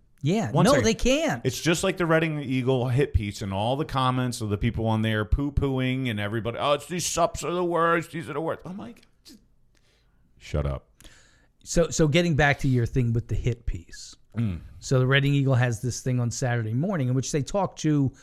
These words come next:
Speaker 1: John Brown from Brown Golf, who the week before had gotten turned out, or two weeks before, gotten turned out.
Speaker 2: Mm-hmm.
Speaker 1: You know, he put in a bid to run the golf course and the, uh,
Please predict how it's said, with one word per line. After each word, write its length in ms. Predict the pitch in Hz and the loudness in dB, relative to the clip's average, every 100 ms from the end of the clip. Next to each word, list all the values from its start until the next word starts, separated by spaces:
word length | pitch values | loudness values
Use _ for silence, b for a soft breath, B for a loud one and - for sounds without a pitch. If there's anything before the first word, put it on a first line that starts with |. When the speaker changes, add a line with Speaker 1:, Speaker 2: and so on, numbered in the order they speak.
| b b - | b b -6
Speaker 1:
John 460 | 127 104 147 151 143 | -2 4 4 6 4
Brown 420 | 107 127 131 107 92 | 4 4 2 0 -6
from 240 | - 113 | -4 -2
Brown 360 | 107 127 127 123 | 0 2 2 0
Golf, 520 | 110 123 117 92 - b b b b | 2 2 0 -4 -12 b b b b
who 300 | 269 226 185 - | 2 2 0 -2
the 180 | 147 185 | 2 4
week 280 | 208 202 - | 4 0 -2
before 440 | 135 180 170 135 | -2 0 2 4
had 140 | 123 123 | 2 2
gotten 300 | 127 127 123 | 0 0 -2
turned 320 | - 123 117 | 0 0 0
out, 120 | 156 | -2
or 80 | 120 | -4
two 180 | 107 151 | -2 0
weeks 200 | 127 - | 0 -2
before, 320 | - - 120 | -10 -8 -6
gotten 260 | 139 190 185 | -4 -4 -2
turned 260 | 175 196 | -2 -2
out. 320 | 185 185 113 - | -2 -4 -8 -10
Speaker 2:
Mm-hmm. 200 | 82 76 78 B B - | -12 -12 -14 B B -2
Speaker 1:
You 80 | 127 | 0
know, 140 | 160 | 2
he 120 | 143 | 2
put 180 | 139 165 | 2 2
in 120 | 170 | 2
a 60 | 175 | 2
bid 340 | 123 135 147 | 2 2 2
to 80 | 139 | 0
run 200 | 120 131 | 0 2
the 80 | 135 | 0
golf 300 | 123 123 123 | 0 0 -2
course 260 | - 131 123 | -2 -2 -2
and 260 | 123 127 | 0 0
the, 280 | 120 123 120 | 2 0 0
uh, 300 | 117 117 117 | 0 0 -2